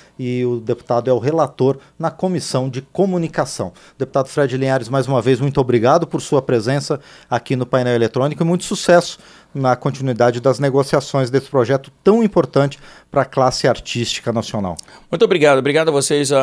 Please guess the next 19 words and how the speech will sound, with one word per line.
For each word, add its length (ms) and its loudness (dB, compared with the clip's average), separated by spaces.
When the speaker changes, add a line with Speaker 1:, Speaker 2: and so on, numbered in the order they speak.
Speaker 2:
ao 240 -4
convite. 520 -2
Obrigado, 920 -2
inclusive, 680 -4
por 220 -2
a 80 4
gente 240 -6
já 180 -2
tá 140 -6
podendo 420 0
passar 360 -2
aí 80 0
pro 120 -6
povo 340 -4
que 120 -8
tá 240 -2
acontecendo 760 -2
de 100 -2
graça. 400 2